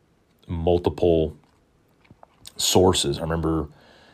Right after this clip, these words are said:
like, like, writing papers when you had to do your bibliography for your A P style or F M L A or, uh, whatever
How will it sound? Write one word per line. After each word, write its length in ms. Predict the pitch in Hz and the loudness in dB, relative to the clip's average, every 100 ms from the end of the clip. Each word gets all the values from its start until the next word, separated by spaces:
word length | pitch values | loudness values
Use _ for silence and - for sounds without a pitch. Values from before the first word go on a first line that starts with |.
| _ _ - | _ _ -6
like, 200 | 80 - | -6 -4
like, 140 | 80 71 | -6 0
writing 260 | 82 80 | 0 -2
papers 420 | 76 85 80 80 71 | -4 -4 -4 -4 -4
when 120 | 76 | -4
you 40 | |
had 100 | 78 | -4
to 40 | 73 | -6
do 120 | 80 | -6
your 180 | 73 71 | -4 -4
bibliography 960 | 71 85 82 78 80 82 76 76 69 | -2 -2 2 2 2 2 -6 -6 -8
for 420 | 69 76 73 71 | -6 -4 -4 -2
your 260 | 69 67 65 - _ _ _ - _ _ | -4 -6 -10 -14 _ _ _ -20 _ _
A 160 | 87 78 | -4 -4
P 240 | 76 82 | -4 -6
style 520 | 78 82 78 78 78 | -2 2 2 2 0
or 280 | 73 69 69 - | 0 -2 -6 -8
F 180 | - 90 | -8 -6
M 140 | 80 | -4
L 180 | 78 78 | -2 -2
A 340 | 80 80 80 | -2 -2 -4
or, 240 | 69 67 67 _ _ _ _ _ | -4 -6 -10 _ _ _ _ _
uh, 260 | - - - | -20 -16 -10
whatever 500 | 87 92 92 85 | -2 0 2 0